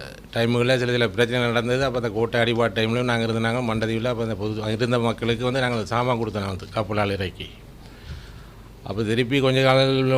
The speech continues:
ஒரு மாசத்துக்குள்ள திருப்பி அந்த இடத்த விட்டு விக்டர் பண்ணி போப்போன்னு சொன்ன டைம்ல அங்க கொஞ்சம் பேர் பிடிபட்டு வச்சிருந்தோம். ஒரு பதினஞ்சு, இருபது பேர் ஆக்கல. அப்ப இவர் டக்ளஸ் சொன்னார், "அதை நாங்க ஒருக்கா பார்க்கணும்னு" சொல்லி, அப்ப நானும் தான் அவரோட போனது.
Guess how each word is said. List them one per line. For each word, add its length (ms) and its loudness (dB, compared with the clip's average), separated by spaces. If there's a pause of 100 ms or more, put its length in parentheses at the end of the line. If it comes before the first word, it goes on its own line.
ஒரு 160 -2
மாசத்துக்குள்ள 600 2 (540)
திருப்பி 260 0
அந்த 140 2
இடத்த 260 2
விட்டு 240 0
விக்டர் 260 0
பண்ணி 220 2
போப்போன்னு 360 2
சொன்ன 160 2
டைம்ல 380 2 (1200)
அங்க 180 2
கொஞ்சம் 200 4
பேர் 200 2
பிடிபட்டு 360 4 (100)
வச்சிருந்தோம். 580 0 (640)
ஒரு 100 0
பதினஞ்சு, 380 4
இருபது 220 0
பேர் 120 4
ஆக்கல. 340 2 (1500)
அப்ப 140 -4
இவர் 160 0
டக்ளஸ் 360 0
சொன்னார், 220 2
"அதை 140 4
நாங்க 260 0
ஒருக்கா 160 -2 (140)
பார்க்கணும்னு" 420 0
சொல்லி, 180 -2
அப்ப 160 -2
நானும் 320 2
தான் 140 2
அவரோட 260 2
போனது. 320 0